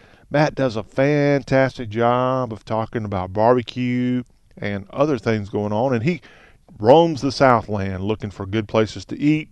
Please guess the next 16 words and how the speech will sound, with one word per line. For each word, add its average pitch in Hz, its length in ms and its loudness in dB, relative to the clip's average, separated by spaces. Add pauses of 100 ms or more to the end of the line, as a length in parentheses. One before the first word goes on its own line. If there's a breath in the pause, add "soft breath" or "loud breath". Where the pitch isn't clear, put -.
but 107 140 0
also 110 480 2 (200 soft breath)
he 131 140 -6
knows 123 260 4
how 107 140 4
to 104 100 2
grill. 131 560 6
He 113 140 -4
does 107 220 0
a 104 120 -2
fantastic 120 680 -2
job. 113 360 0 (300 soft breath)
I've 101 160 0
been 110 160 0
the 107 80 0
recipient 113 600 -2